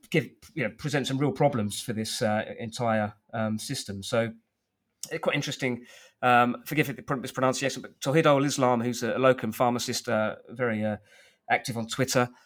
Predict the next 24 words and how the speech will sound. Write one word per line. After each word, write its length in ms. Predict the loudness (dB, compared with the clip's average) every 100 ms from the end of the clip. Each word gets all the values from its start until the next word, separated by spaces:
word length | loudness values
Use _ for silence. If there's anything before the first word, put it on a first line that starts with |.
| _ _
uh, 100 | 4
he 200 | 6 6
said 240 | 6 2 0
he 120 | -2 -4
had 120 | -2
this 180 | -4 -4
to 80 |
say, 400 | 0 2 2 0 -8 0
um, 500 | 4 4 4 0 -4
a-, 100 | -10 -8
a-, 120 | -6 -2
about 340 | 4 6 6
this, 260 | 4 -2 2
uh, 480 | 2 0 -4 -8 -12 -8
poten-, 220 | -6 -6
poten-, 260 | -2 -2 -2 -6
about 220 | -4 -2
potential 280 | -2 -4 -2
problems 380 | -2 0 -2 -6
with 100 | -10
this 100 | -6
arrangement. 360 | -4 -4 -6
He 60 | -4
said, 240 | 0 0